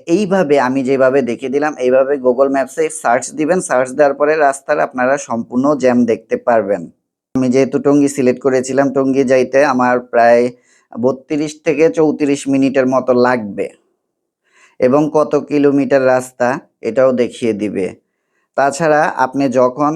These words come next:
গাড়িতে উঠলেন বা হেঁটে যাচ্ছেন বা সাইকেল দিয়ে যাচ্ছেন, যেইভাবেই যান না কেন বা বাইক দিয়ে যাচ্ছেন, যাওয়ার পর যখন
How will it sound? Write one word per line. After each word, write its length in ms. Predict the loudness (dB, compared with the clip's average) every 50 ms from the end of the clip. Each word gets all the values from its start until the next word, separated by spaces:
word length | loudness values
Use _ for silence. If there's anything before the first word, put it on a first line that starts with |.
| -6 -8 -10 -8 -4 -2 0
গাড়িতে 320 | 2 2 2 0 -2 -2 -2 -2 -2 -4
উঠলেন 420 | -6 -8 -6 -2 0 0 2 2 0 0
বা 100 | 0 0 0 0
হেঁটে 240 | -2 -4 -4 -2 -2 0
যাচ্ছেন 260 | 0 0 -2 -4 -4 -2
বা 80 | 0 0
সাইকেল 360 | 0 -2 -4 -4 -4 -2 -4 -2 0
দিয়ে 120 | 2 2 2
যাচ্ছেন, 240 | 2 0 -2 -2 -4 -2
যেইভাবেই 720 | 0 2 2 2 2 2 0 0 0 0 2 2 2 2 2 2
যান 140 | 0 0 0 0
না 60 | -2 -2
কেন 180 | -2 -2 -2 -2 0 0
বা 80 | 0 0
বাইক 320 | 2 0 0 0 0 -2 -6 -6
দিয়ে 200 | -2 0 0 2
যাচ্ছেন, 400 | 2 0 0 -2 -4 -8 -8 -8 -8 -10 _ _ _ _ _ _ -4
যাওয়ার 280 | 0 2 2 2 2 2 2
পর 80 | 0 0
যখন 280 | 2 0 0 0 -2